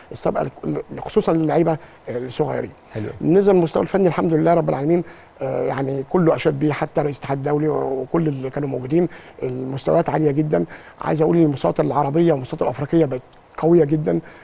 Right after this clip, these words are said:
Speaker 1: آه، مدغشقر دلوقتي بقى عندها لعيبة يعتبر في الرانكينج العالمي. آه، موريشيوس، آه، تونس طبعا، الجزائر، السعودية.
Speaker 2: وأبناء هذه الدول ولا في بعض اللعيبة اللي ممكن يكونوا في قصة التجنيس يعني؟
Speaker 1: الحقيقة التجنيس عندنا هو بالنسبة لدولة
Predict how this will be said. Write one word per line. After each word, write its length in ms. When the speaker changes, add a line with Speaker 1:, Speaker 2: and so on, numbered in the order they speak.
Speaker 1:
آه، 100
مدغشقر 480
دلوقتي 320
بقى 140
عندها 220
لعيبة 360
يعتبر 420
في 100
الرانكينج 380
العالمي. 440
آه، 320
موريشيوس، 640
آه، 480
تونس 360
طبعا، 300
الجزائر، 760
السعودية. 320
Speaker 2:
وأبناء 400
هذه 180
الدول 400
ولا 320
في 220
بعض 260
اللعيبة 340
اللي 120
ممكن 260
يكونوا 300
في 360
قصة 300
التجنيس 540
يعني؟ 140
Speaker 1:
الحقيقة 280
التجنيس 420
عندنا 500
هو 380
بالنسبة 460
لدولة 680